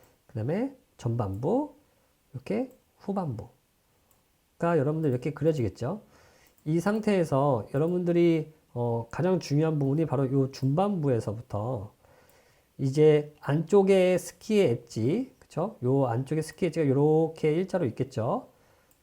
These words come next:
요 부분을 이제 조작을 하셔야 돼요. 그쵸? 조작을 하셔야 되고, 그래서 정확하게 후반부에 이제 십일 자가 만들어져 있어야 합니다.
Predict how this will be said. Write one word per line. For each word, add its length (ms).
요 260
부분을 380
이제 160
조작을 420
하셔야 320
돼요. 260
그쵸? 300
조작을 400
하셔야 300
되고, 480
그래서 680
정확하게 840
후반부에 960
이제 460
십일 420
자가 460
만들어져 840
있어야 460
합니다. 500